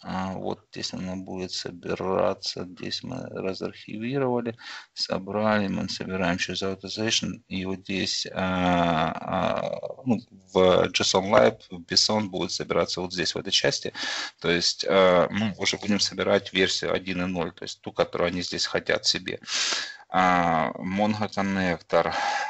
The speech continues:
они собирают с поддержкой Lib Bison System. А, самое интересное, что этот я просто не разбирал.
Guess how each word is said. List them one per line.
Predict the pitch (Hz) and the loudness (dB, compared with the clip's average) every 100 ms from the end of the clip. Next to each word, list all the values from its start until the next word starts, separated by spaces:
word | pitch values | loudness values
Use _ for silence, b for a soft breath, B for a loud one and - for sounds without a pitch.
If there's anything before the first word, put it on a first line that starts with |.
| B | B
они | 98 95 98 90 | -2 0 0 0
собирают | - 90 90 90 90 90 - | -2 -2 2 4 6 4 2
с | - 95 | -2 -4
поддержкой | - 98 92 87 87 - 90 | 0 0 0 -2 -4 -4 -8
Lib | 95 92 - | -10 -12 -10
Bison | 90 - 98 | -8 -6 -6
System. | - - 165 - - B B B B B _ _ | -6 -6 -6 -4 -8 B B B B B _ _
А, | - 90 80 67 | -8 -6 -6 -8
самое | - 92 101 92 | -6 -4 -4 -4
интересное, | 87 - 90 90 - 73 | -6 -10 -10 -8 -8 -4
что | - - 87 80 B B B B B B B _ _ - - - - - | -4 -4 -8 -8 B B B B B B B _ _ -20 -20 -20 -20 -18
этот | - - | -18 -18
я | - | -20
просто | - - - | -18 -16 -12
не | 87 | -12
разбирал. | 90 110 165 185 | -10 -4 -4 -6